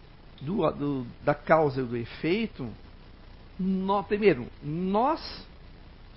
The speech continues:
somos os responsáveis por isso. Tirando daí essa ideia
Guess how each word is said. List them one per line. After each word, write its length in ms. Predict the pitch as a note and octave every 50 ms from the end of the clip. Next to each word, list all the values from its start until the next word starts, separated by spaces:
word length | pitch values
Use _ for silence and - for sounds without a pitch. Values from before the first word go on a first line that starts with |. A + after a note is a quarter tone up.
| - -
somos 220 | - G#3+ A3+ A3+ G#3
os 120 | G#3+ F3
responsáveis 880 | G3 G3+ G3 - - G3 G3+ - - - F#3 D#3+ D#3+ B2+ C3+ C3 - - -
por 140 | - D#3 B2
isso. 300 | A#2+ A2+ A2 - - - - - - - - - - - - - - - - - - - - - - - - - - - - - - - - - - - - - - - - - - - - - -
Tirando 360 | G#3 G3+ G3 A#3 A#3 G3 G3
daí 540 | D3+ D#3+ D3+ D3+ F3 A3 B3 A#3+ F3 - - -
essa 240 | D3+ C#3 - - E3+
ideia 680 | D3 C3 C3 C#3+ D3+ F#3 G#3+ G#3 F#3+ D#3+ C#3 B2+ A2+